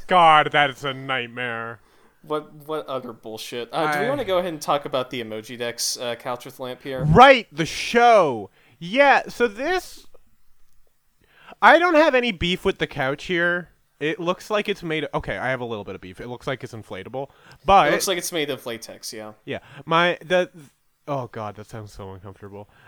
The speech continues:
Speaker 1: Uh, the
Speaker 2: <laughs>
Speaker 1: lamp looks bad. It looks like a dental tool of some kind,
Speaker 2: It's like a
Speaker 1: or
Speaker 2: s-,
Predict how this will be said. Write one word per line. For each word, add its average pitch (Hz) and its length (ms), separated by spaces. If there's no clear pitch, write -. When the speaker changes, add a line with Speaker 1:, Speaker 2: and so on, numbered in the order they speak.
Speaker 1:
Uh, 311 340
the 175 120
Speaker 2:
<laughs> - 20
Speaker 1:
lamp 254 720
looks 185 760
bad. 127 480
It 147 140
looks 185 180
like 226 140
a 240 100
dental 147 480
tool 110 340
of 110 120
some 117 220
kind, 107 760
Speaker 2:
It's 254 240
like 247 140
a - 20
Speaker 1:
or 262 40
Speaker 2:
s-, - 260